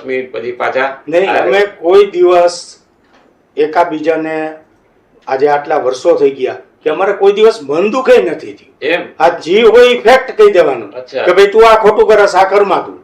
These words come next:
Speaker 1: હમ, હમ.
Speaker 2: એમ એક જ સેકન્ડમાં કહી દેવાનું.
Speaker 1: હમ, હમ.
Speaker 2: ઈ મને કહી દે.
Speaker 1: હમ.
Speaker 2: મારી કાંઈ ભૂલ થતી હોય તો મને એમ કહી દે કે તું ખોટો છો હો ભાઈ,
Speaker 1: હમ.
Speaker 2: આગળ આમાં વધતો નહીં.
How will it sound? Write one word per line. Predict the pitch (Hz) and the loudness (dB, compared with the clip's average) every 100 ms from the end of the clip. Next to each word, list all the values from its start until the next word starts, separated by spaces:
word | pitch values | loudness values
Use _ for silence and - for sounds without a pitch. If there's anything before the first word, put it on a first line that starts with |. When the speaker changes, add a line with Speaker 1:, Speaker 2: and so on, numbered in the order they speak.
| - | -18
Speaker 1:
હમ, | 120 | -16
હમ. | 117 110 127 135 _ _ _ _ _ _ _ | -16 -18 -20 -20 _ _ _ _ _ _ _
Speaker 2:
એમ | 147 170 - - | -8 -6 -8 -8
એક | 170 180 254 | -6 0 0
જ | |
સેકન્ડમાં | 247 220 233 214 196 175 | 2 2 0 0 -2 -2
કહી | 143 139 | 0 0
દેવાનું. | 110 98 - 95 | -2 -10 -12 -18
Speaker 1:
હમ, | 107 | -18
હમ. | 95 - | -18 -8
Speaker 2:
ઈ | 180 | -4
મને | 185 196 262 | -2 0 2
કહી | 233 196 | 2 2
દે. | 151 127 - _ _ _ | 0 -6 -6 _ _ _
Speaker 1:
હમ. | 107 | -8
Speaker 2:
મારી | 123 160 | -4 -2
કાંઈ | 156 170 | 0 -2
ભૂલ | 170 180 | 0 0
થતી | 175 196 208 | 0 -2 0
હોય | 180 160 | -2 0
તો | 165 | -2
મને | 170 175 | -2 -4
એમ | 170 | -4
કહી | 180 | -4
દે | 180 170 | -2 -4
કે | 165 | -4
તું | 170 151 | -10 -6
ખોટો | 170 180 170 | -4 0 0
છો | 165 | 2
હો | 214 | 0
ભાઈ, | 185 156 - _ _ _ | 0 -4 -8 _ _ _
Speaker 1:
હમ. | 113 120 | -18 -10
Speaker 2:
આગળ | 139 160 | -4 0
આમાં | 160 165 156 | 0 0 -2
વધતો | 170 - 127 | -2 -4 -10
નહીં. | 98 | -10